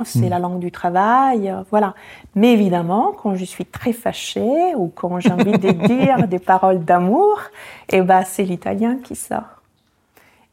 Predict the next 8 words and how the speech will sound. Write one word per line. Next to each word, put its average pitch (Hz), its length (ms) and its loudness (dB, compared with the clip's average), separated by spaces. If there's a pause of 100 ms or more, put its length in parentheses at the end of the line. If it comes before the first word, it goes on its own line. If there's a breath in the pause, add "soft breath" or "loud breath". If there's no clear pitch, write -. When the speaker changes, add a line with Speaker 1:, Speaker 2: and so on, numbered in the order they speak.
(120)
Speaker 1:
Et 180 320 0
c'est - 160 -12
cette - 280 -10
langue 208 460 0
que - 180 -6
j'ai 180 160 -4
transmise 190 680 -6 (380)
pleinement 320 720 2